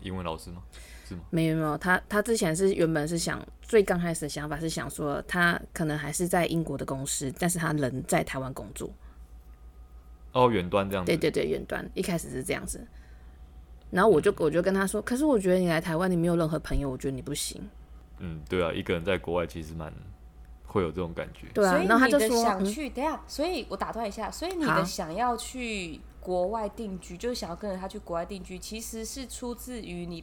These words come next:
Speaker 3: 怕他，你担心他在这一边会没有朋友，你觉得他不行，可是你可以，因为你是一个为爱走天涯的人。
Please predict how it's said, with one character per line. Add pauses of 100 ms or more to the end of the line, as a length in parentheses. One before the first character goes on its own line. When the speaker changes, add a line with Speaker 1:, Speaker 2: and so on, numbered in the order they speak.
Speaker 3:
怕
他， (240)
你
担
心
他
在
这
一
边
会
没
有 (120)
朋
友， (140)
你
觉
得
他
不
行， (260)
可
是
你
可
以，
因
为
你
是
一
个
为
爱
走
天
涯
的
人。